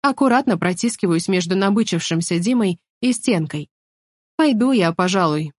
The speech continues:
пусть голубки тут без меня поворкуют". "Всего доброго, Дмитрий Фёдорович. Сейчас у меня обед, а потом встреча с клиентом.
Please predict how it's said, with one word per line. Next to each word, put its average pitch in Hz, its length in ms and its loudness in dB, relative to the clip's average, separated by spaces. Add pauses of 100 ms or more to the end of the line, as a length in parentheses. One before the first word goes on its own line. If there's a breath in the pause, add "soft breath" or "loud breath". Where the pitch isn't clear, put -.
пусть 220 200 0
голубки 202 440 0
тут 180 120 -2
без 202 180 -2
меня 240 280 0
поворкуют". 175 600 -4 (760)
"Всего 285 320 2
доброго, 226 420 2
Дмитрий 180 360 0
Фёдорович. 165 600 -4 (280)
Сейчас 254 400 0
у 254 40 2
меня 240 260 2
обед, 226 280 0
а 170 100 -4
потом 233 300 0
встреча 208 360 -2
с - 80 -8
клиентом. 160 640 -2